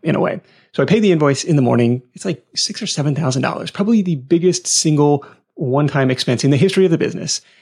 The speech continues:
And a few hours later, I get a note from somebody who's requested their personalized playlist. And they're like, "Hey, dude, this email came through blank." And I said, "Well, shoot, that's weird. Let me see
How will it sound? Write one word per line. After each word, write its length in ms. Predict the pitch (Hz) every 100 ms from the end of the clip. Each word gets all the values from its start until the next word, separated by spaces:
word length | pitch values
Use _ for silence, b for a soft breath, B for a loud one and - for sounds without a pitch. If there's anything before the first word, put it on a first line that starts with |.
| b
And 440 | - 135 127 123 123 _ _ _ _ _ -
a 80 |
few 160 | 156 170
hours 220 | 175 160
later, 420 | 123 113 113 117 _ _ _ _
I 80 | -
get 100 | 131
a 40 | 143
note 160 | 233
from 100 | 202
somebody 240 | 139 131 135
who's 400 | 139 135 131 -
requested 520 | 151 - 240 - 202
their 100 | 139
personalized 760 | - 143 165 147 139 131 -
playlist. 540 | - 233 233 131 139 - b b b b
And 100 | 147
they're 80 | 139
like, 140 | 131
"Hey, 140 | 208
dude, 320 | 196 170 170 - _ _ _ _
this 140 | 180 180
email 220 | 233 202
came 220 | - 170
through 340 | 160 165 151 139 _ -
blank." 540 | 156 196 - - - _ _ _ _
And 80 | -
I 40 | 139
said, 140 | 139
"Well, 280 | 147 156 -
shoot, 220 | - 214
that's 200 | - 190
weird. 140 | - 131
Let 80 | 160
me 60 |
see 260 | 160 165